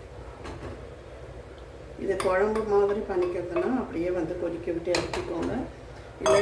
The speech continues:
இன்னும் நல்லா பண்ணணும், கெட்டியா வேணும்னா கிரேவி பதத்துக்கு கொண்டு வாங்க. இப்போ இதை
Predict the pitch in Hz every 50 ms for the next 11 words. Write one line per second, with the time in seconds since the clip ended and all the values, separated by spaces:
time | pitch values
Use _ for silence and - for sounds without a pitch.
0 | 403 185 190 - - 427 214 196 175 170 175 190 196 190 - 190 170 170 175 180
1 | 180 175 175 175 175 170 165 - 175 175 170 170 - 202 202 202 190 180 170 165
2 | 165 165 160 180 220 302 - - 196 175 165 165 170 175 170 170 - 170 165 160
3 | - 165 - - - - 190 170 165 165 160 160 156 156 165 156 - - - -
4 | - - - - - - - - - - - - - - - - - - 135 185
5 | 180 185 190 185 175 190 208